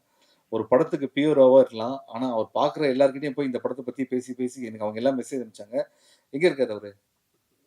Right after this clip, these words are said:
வெளில இருக்காரா? Very good. Thank you sir. And thank you நாசர் சார். Thank you. Thank you. அதாவது, "Thank you நாசர், நான் இங்க தான் சார் இருக்கேன்," அவரே சொல்றாரு. எனக்கு கண்ணு தெரியும் சார், நீங்க கருப்பு சட்டை தானே போட்டிருக்கீங்க? ஓகே.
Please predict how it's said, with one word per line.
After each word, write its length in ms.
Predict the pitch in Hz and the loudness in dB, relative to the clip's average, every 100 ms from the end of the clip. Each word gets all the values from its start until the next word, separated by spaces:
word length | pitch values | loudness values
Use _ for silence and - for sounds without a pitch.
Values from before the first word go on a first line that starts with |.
| _ _ _ _ _ _ _ _ | _ _ _ _ _ _ _ _
வெளில 80 | 123 | -2
இருக்காரா? 520 | 139 107 101 107 101 101 | -2 -2 -6 -8 -12 -16
Very 140 | 107 107 | -18 -16
good. 120 | 107 _ _ _ - | -18 _ _ _ 0
Thank 200 | 131 139 | 0 4
you 340 | 135 117 110 101 | 2 2 0 2
sir. 220 | 135 139 120 | 4 4 0
And 180 | 107 | -8
thank 260 | 113 139 139 | -2 -2 -2
you 80 | 131 | -2
நாசர் 220 | 127 127 | -2 -2
சார். 260 | - 131 - _ _ _ _ - | -6 -8 -8 _ _ _ _ -20
Thank 180 | 113 110 | -20 -20
you. 80 | _ _ _ _ _ _ _ _ _ 120 | _ _ _ _ _ _ _ _ _ -20
Thank 140 | 120 | -20
you. 60 | _ - _ - - - - | _ -20 _ -20 -20 -20 -14
அதாவது, 280 | - 147 160 | -2 0 2
"Thank 260 | 143 180 185 | 6 8 8
you 80 | 151 | 8
நாசர், 280 | 160 156 | 8 6
நான் 160 | 131 143 | 6 6
இங்க 160 | 143 156 | 8 6
தான் 120 | 160 | 6
சார் 160 | 135 | 4
இருக்கேன்," 300 | 123 113 104 - | 4 -2 -6 -6
அவரே 220 | 110 123 123 | 0 0 0
சொல்றாரு. 280 | 107 101 - - - - - - 139 - - - - - - - _ _ _ _ _ - - _ | -4 -6 -8 -14 -16 -16 -16 -10 -10 -10 -18 -20 -20 -20 -20 -20 _ _ _ _ _ -20 -20 _
எனக்கு 240 | 135 131 151 | -12 -2 0
கண்ணு 140 | 196 | 4
தெரியும் 220 | 156 120 | 4 4
சார், 200 | 110 131 - _ _ _ | 2 0 -4 _ _ _
நீங்க 180 | - 127 | -14 -8
கருப்பு 320 | 120 151 160 | -2 -2 -2
சட்டை 200 | 151 147 | -8 -6
தானே 120 | 151 156 | -2 -2
போட்டிருக்கீங்க? 440 | 127 113 101 - - | -4 -8 -12 -18 -14
ஓகே. 240 | 101 | -12